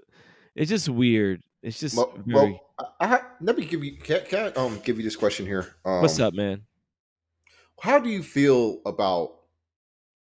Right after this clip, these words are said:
Speaker 2: the N B A staying pat with their coaches, despite, you know, especially with some teams that have pretty high standards,
Speaker 1: Uh-huh.
Speaker 2: like the Lakers,
Speaker 1: Yeah.
Speaker 2: um, and they're,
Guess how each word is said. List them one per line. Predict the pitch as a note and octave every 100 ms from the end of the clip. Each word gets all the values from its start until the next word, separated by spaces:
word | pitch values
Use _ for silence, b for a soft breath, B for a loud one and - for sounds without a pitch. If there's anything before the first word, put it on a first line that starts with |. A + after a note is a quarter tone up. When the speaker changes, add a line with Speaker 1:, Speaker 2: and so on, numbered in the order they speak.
| _ _ _ -
Speaker 2:
the | A2 A2
N | B2+
B | A#2 A#2
A | G#2+ G2 F2+ - _ _ _ _ _ -
staying | - - B2 C3 B2+ G#2
pat | - A2 A2 - -
with | G#2 G2
their | A2 G2
coaches, | A2+ G#2 - G#2+ G#2+ - - _ _ _ _ -
despite, | G2+ - G#2+ A2+ A2 - _ -
you | A2+
know, | G2+
especially | G2+ - E3 D#3+ B2
with | A#2+
some | B2 A2
teams | - B2+ B2
that | G#2+
have | A2+ G2 -
pretty | - C#3
high | A2+ A2
standards, | - F#2+ G2+ A#2 - - - b b b b B2
Speaker 1:
Uh-huh. | B2
Speaker 2:
like | A#2+ A2+
the | G#2+
Lakers, | G#2+ - D2 - - _ _ -
Speaker 1:
Yeah. | E2 F#2+
Speaker 2:
um, | F#2 E2+ -
and | G2+
they're, | G2 F#2+